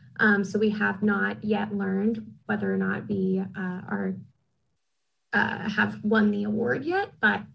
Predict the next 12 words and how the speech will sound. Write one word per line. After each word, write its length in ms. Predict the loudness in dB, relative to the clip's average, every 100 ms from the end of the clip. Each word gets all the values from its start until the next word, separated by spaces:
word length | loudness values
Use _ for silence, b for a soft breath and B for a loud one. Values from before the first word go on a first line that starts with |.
| _ _ _ _ _ _
it 120 | 0 2
is 120 | 2
well 200 | 0 0
underway. 600 | -2 -2 -4 -4 -6 -6 -8 B B B B B _ 2
Um, 380 | 4 6 4 4
and 80 |
then 140 | 4 6
more 160 | 6
recently, 720 | 4 0 -2 -4 -4 -2 -2 -4
we 220 | -4 -2
have, 640 | -2 0 2 2 0 -6 -12 -6
uh, 180 | -6